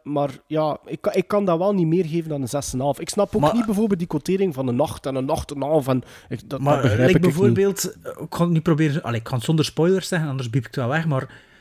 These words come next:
Speaker 2: het eind, het eindresultaat, hoe dat, dat
Speaker 1: Ja.
Speaker 2: bekomen wordt, waar dat ze mee,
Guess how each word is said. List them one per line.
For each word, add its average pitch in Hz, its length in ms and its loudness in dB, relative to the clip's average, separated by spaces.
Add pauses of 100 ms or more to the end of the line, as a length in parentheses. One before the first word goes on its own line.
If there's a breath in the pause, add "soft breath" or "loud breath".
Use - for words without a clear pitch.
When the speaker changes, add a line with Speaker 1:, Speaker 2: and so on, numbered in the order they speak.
(420 soft breath)
Speaker 2:
het - 300 -4
eind, 180 360 2
het 139 200 -4
eindresultaat, 123 1040 0 (340)
hoe 147 140 0
dat, 147 180 2
dat 180 280 0 (120)
Speaker 1:
Ja. 135 160 2
Speaker 2:
bekomen 170 340 2
wordt, 226 460 -2 (1120 soft breath)
waar 147 340 0
dat 151 180 2
ze 151 80 2
mee, 143 480 2